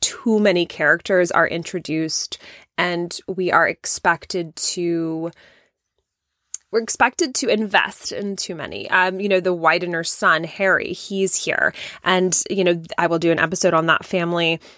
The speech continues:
at some point. There's so much to unpack. But he is played by Noah Reid, who you may know from Schitt's Creek, which was, it was fun to spot him. I love that show. Jack Thayer is a, a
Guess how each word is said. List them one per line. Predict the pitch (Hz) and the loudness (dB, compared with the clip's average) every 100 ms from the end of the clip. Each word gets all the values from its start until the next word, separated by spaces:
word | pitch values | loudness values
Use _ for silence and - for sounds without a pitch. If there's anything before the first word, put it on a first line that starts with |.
| _ | _
at | 190 170 | -4 -4
some | - 170 | -2 -2
point. | 170 185 165 - | -2 -2 -2 0
There's | 160 - | -2 0
so | - - 214 196 | -2 -2 0 2
much | 180 175 - | 4 2 0
to | - | -2
unpack. | 156 147 139 147 - - - - | -6 -4 2 2 0 -16 -10 0
But | 190 | 0
he | - - 214 | 0 -2 2
is | 214 | 2
played | - 202 185 | 2 0 2
by | 165 | 2
Noah | 175 170 170 170 | 0 0 0 0
Reid, | 165 170 202 302 - | -2 -2 0 0 0
who | 240 233 214 208 208 202 - | 2 4 6 6 6 4 2
you | 220 208 | 0 0
may | 202 190 196 | 4 4 4
know | 190 190 | 4 4
from | 202 190 185 | 2 -2 -2
Schitt's | - 202 - - | -2 -2 -2 -6
Creek, | - - 208 359 - | -4 2 2 2 0
which | 240 233 - | 2 2 0
was, | 226 220 202 - | 0 0 0 -4
it | 214 | -4
was | 208 - | -4 -6
fun | - 202 196 | 0 2 2
to | 202 208 | 0 -4
spot | - 180 160 - | -2 2 2 2
him. | 180 196 190 196 190 - - | -2 2 2 0 -4 -10 -10
I | 170 | -8
love | 170 170 | -6 -6
that | 170 160 - | -4 -6 -4
show. | 165 156 160 - - - 214 | -4 -4 -6 -12 -16 -10 -2
Jack | 269 269 311 | 2 2 2
Thayer | - - 247 247 247 240 240 - - - | -2 0 2 4 4 4 2 -2 -18 -2
is | 214 208 208 190 - _ - - _ | 4 4 2 -2 -8 _ -18 -18 _
a, | 196 190 - | -2 -2 -4
a | - | -6